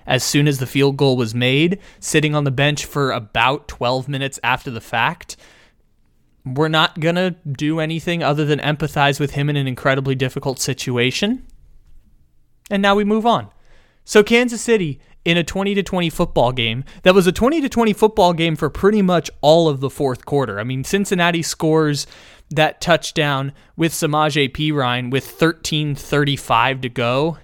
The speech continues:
in the fourth quarter. So, like, after that, there wasn't a lot, there wasn't any scoring until the end of the game. Man, it was so interesting for a game with no scoring at the end.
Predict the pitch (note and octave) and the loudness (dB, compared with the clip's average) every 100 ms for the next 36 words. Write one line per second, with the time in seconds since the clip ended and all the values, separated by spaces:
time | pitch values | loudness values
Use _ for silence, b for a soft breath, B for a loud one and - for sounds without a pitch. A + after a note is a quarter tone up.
0 | - C#3+ C#3 - C#3+ C3+ - C3+ C3+ E3+ | -4 -2 -2 -4 -4 -4 -4 -2 0 0
1 | F3+ F3+ B B - F3+ E3 - F3 F4+ | -2 -6 B B 0 4 4 4 2 2
2 | G#3+ D#3+ F3 F3+ D3+ C#3+ C3+ F3 G#3+ E3+ | 0 2 2 2 -2 -2 2 2 2 0
3 | C3+ D3+ D#3 D3+ D3 D#3+ E3 - A#2+ C#3+ | 0 0 0 0 2 2 0 -4 -4 -2
4 | E3 - - A2+ B2+ F3 E3 B2+ C#3+ C3+ | -2 -4 -4 -4 -2 -2 -2 -4 -4 -4
5 | A#2+ B2 C#3+ C#3+ A#2+ A2 A#2+ C#3+ F#3 G3 | -2 -2 -2 -2 -2 -2 -2 0 -2 -6
6 | b b b b _ _ - B2+ B2 E3 | b b b b _ _ -10 -6 0 2
7 | E3+ E3+ C3+ B2+ - - - D#3+ C#3+ B2 | 4 2 0 -2 -2 -2 2 4 4 2
8 | G#2+ A2 - - D3 D3+ - B2+ - - | -2 -8 -12 -4 -2 -2 -2 -4 -4 -6
9 | G#2 G#2 C3 B2+ - D3+ D3 B2 A#2 - | -8 -6 -2 -2 0 0 0 -2 -6 -8
10 | A#2+ C3+ C3+ A2 G#2 - - C3+ C3+ G#2 | -2 2 2 0 -4 -4 0 2 2 -2
11 | G#2+ A2 C3 C3 - G2+ - B2 C3+ G#2+ | -6 -6 -4 -4 -6 -8 -6 -4 -4 -4
12 | G2+ - | -8 -12